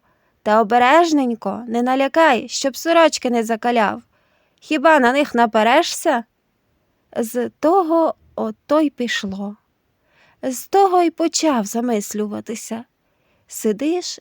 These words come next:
і колупаєш перед собою ямку. А мати, було, лається.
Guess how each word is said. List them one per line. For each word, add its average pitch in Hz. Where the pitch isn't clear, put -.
і 254
колупаєш 339
перед 302
собою 311
ямку. 220
А 214
мати, 208
було, 220
лається. 320